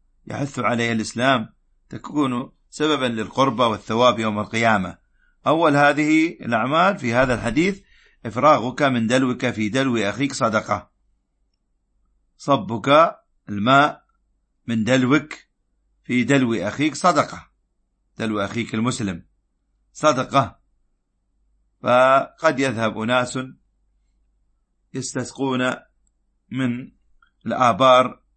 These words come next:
البعيدة، فمنهم من لا يجد الماء، ومنهم قد وجد الماء،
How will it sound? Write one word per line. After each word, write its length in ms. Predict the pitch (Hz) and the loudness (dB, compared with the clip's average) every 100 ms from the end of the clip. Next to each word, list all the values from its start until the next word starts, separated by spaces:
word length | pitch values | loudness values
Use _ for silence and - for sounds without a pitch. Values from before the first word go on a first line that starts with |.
| _ _ _ _ 113 | _ _ _ _ -10
البعيدة، 720 | 104 107 131 127 127 107 - _ _ _ _ _ _ _ _ _ _ | -4 0 2 2 0 -2 -8 _ _ _ _ _ _ _ _ _ _
فمنهم 1800 | - 123 120 120 - - _ _ _ _ _ _ _ 139 143 127 127 120 | 2 4 4 0 -4 -16 _ _ _ _ _ _ _ -4 -2 -2 -4 -4
من 180 | 127 143 | -2 2
لا 180 | 151 151 | 6 6
يجد 300 | 139 117 104 | 4 0 -2
الماء، 500 | 117 117 123 120 - | 0 2 2 0 -8
ومنهم 440 | - 107 131 127 120 | -8 -4 -2 -2 -2
قد 220 | 123 113 | 0 0
وجد 340 | 123 127 127 | 0 0 0
الماء، 520 | 120 107 120 123 - | 0 2 2 2 -2